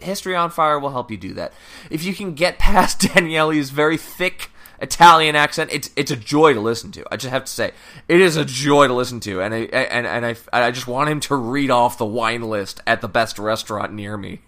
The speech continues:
<laughs> Dude, I feel like I would spend so much money just based on his recommendations, and with his, uh, incredibly, uh, uh, dulcet tones. But, um, Daniele Bolelli is a serious scholar. He is a college professor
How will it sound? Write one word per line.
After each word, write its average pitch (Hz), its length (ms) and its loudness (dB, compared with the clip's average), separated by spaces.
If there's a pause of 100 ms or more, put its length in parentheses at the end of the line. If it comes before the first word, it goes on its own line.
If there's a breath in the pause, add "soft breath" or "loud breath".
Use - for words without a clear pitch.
(440)
<laughs> - 520 -18
Dude, 160 500 -2
I 147 120 -2
feel 139 320 -4
like 120 200 0 (320 loud breath)
I - 60 -4
would 120 140 -2
spend 131 300 -4
so 123 140 -2
much 110 200 -4
money 117 300 -4
just 110 360 -8
based 117 260 0
on 110 100 -2
his 110 220 -6
recommendations, 101 800 -8 (140)
and 107 260 -8
with 110 180 -8
his, 117 260 -8 (360 loud breath)
uh, 107 320 2
incredibly, 156 880 4 (340 loud breath)
uh, 117 640 4
uh, 107 120 -2
dulcet 127 540 -2
tones. 90 600 -4
But, 92 400 -12
um, 87 380 -12 (480)
Daniele 160 400 -2
Bolelli 123 340 -2
is 110 100 -6
a 107 60 -10
serious 160 380 -4
scholar. 104 460 -4
He 107 180 -10
is 101 140 -8
a 95 60 -12
college 120 440 -4
professor 120 760 -6